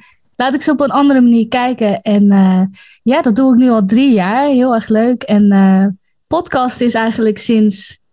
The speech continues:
dit jaar, afgelopen jaar, in mijn leven gekomen.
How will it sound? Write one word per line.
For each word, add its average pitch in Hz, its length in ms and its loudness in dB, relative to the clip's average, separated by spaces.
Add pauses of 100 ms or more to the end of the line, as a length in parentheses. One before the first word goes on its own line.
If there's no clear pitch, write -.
(220)
dit 226 340 0
jaar, 349 320 0
afgelopen 269 500 -2
jaar, 220 240 0
in 214 100 0
mijn 190 200 2
leven 214 440 -2
gekomen. 226 640 -2